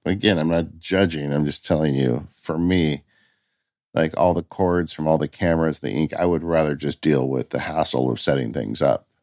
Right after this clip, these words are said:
And that doesn't mean I'm right and you're wrong. It's just we're very different about it. And,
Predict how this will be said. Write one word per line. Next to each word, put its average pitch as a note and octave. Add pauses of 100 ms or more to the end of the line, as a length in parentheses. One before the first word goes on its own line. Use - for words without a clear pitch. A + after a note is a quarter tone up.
(100)
And B1+ (540)
that E2+
doesn't D2+
mean D#2
I'm C2
right D2
and C#2
you're B1+
wrong. A#1 (140)
It's -
just -
we're D2
very C#2+
different D#2
about -
it. -
And, D#2+